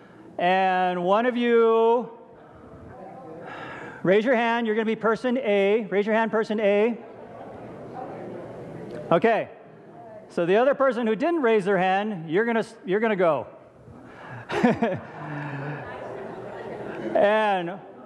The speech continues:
what I want you to do is just to look at this person, no words. Shh, we don't have words yet. Without any words, just look at this person and think of something in your head nice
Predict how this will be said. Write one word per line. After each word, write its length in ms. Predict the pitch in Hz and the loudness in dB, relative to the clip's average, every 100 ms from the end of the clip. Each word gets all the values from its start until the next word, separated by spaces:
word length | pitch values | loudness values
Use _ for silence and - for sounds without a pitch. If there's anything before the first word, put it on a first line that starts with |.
| - - | -16 0
what 200 | 180 247 | 4 6
I 40 | |
want 160 | 247 285 | 4 2
you 60 | 285 | 2
to 60 | |
do 120 | 269 | 4
is 80 | 247 | 2
just 180 | 285 - | 2 0
to 100 | 240 | 4
look 300 | 202 214 269 | 6 4 4
at 60 | 302 | 2
this 140 | 311 | 0
person, 540 | - 262 220 190 170 131 | 2 2 2 -2 -4 2
no 180 | 185 | 4
words. 340 | 277 247 226 190 - | 6 4 2 -2 -14
Shh, 720 | - - - - - - - - | -16 -14 -12 -14 -16 -20 -18 -8
we 80 | 127 | -2
don't 100 | 147 | 0
have 140 | 175 | 2
words 300 | 180 214 160 | 2 2 2
yet. 280 | 160 156 - - - - - - - - - - | 0 0 -4 -18 -20 -20 -20 -20 -20 -20 -6 0
Without 320 | 143 180 233 | 6 6 6
any 140 | 254 | 2
words, 300 | 254 202 196 | 4 4 4
just 140 | 165 135 | 0 0
look 180 | 175 | 2
at 60 | 220 | 4
this 120 | 240 | 2
person 360 | - 185 180 175 | 2 2 2 2
and 220 | 139 - | 0 2
think 300 | 233 330 - | 4 4 2
of 160 | 311 233 | 0 4
something 460 | 185 156 160 170 | 4 4 2 2
in 100 | 165 | 2
your 140 | 202 240 | 4 4
head 360 | 151 147 143 | 6 4 2
nice 720 | 139 139 151 214 - - - | 0 2 2 0 -6 -12 -16